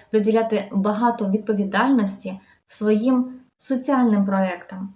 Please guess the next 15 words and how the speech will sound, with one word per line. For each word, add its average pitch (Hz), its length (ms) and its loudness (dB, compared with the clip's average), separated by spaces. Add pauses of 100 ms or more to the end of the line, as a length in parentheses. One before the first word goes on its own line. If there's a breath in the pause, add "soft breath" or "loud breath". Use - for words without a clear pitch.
проєктам 240 520 0
онлайн, 202 580 0 (520)
також 233 640 -2
друзям. 196 640 0 (440)
Відповідальніше 208 1000 2
ставитися 208 600 -4
до 196 200 -2
свого 196 360 -2
майбутнього. 190 720 -4 (440)
І 262 140 2
з 262 100 -2
п'ятого 202 540 2
по 196 120 -2
вісімнадцяте 208 760 0
серпня, 311 540 -6